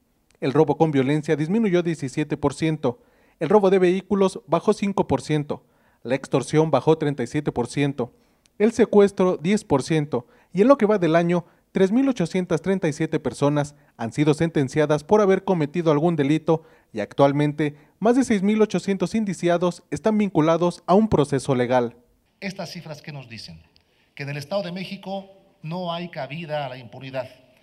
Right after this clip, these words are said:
Speaker 2: que en el Estado de México quien la hace, la paga, y que somos y conformamos un gran equipo para combatir a los verdaderos enemigos de la sociedad. ¿Qué falta por hacer? Amigas y amigos, claro que falta mucho por hacer.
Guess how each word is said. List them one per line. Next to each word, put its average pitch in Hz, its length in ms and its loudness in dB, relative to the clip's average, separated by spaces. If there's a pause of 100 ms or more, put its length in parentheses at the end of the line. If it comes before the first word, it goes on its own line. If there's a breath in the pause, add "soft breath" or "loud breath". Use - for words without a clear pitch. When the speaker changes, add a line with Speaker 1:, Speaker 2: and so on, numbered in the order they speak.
(240 soft breath)
Speaker 2:
que - 80 -10
en 147 60 -12
el 143 80 -14
Estado 185 240 -10
de 170 80 -14
México 180 440 -14
quien 139 240 -14
la 135 220 -6
hace, 175 460 -12
la 135 260 -12
paga, 139 380 -10 (420 soft breath)
y 160 80 -14
que 143 160 -10
somos 220 400 -8
y - 40 -10
conformamos 180 640 -10
un 214 100 -8
gran 196 180 -8
equipo 196 560 -10 (280 soft breath)
para 143 240 -10
combatir 147 560 -12
a 139 80 -16
los 131 240 -18
verdaderos 135 420 -14
enemigos 131 540 -16
de 113 80 -20
la 107 80 -14
sociedad. 101 520 -16 (580)
¿Qué 175 120 -10
falta 226 320 -8
por 185 140 -8
hacer? 220 440 -8 (760)
Amigas 170 440 -10
y 147 40 -12
amigos, 180 380 -12 (280)
claro 180 360 -10
que 151 120 -16
falta 147 320 -12
mucho 135 260 -18
por 110 140 -16
hacer. 92 380 -18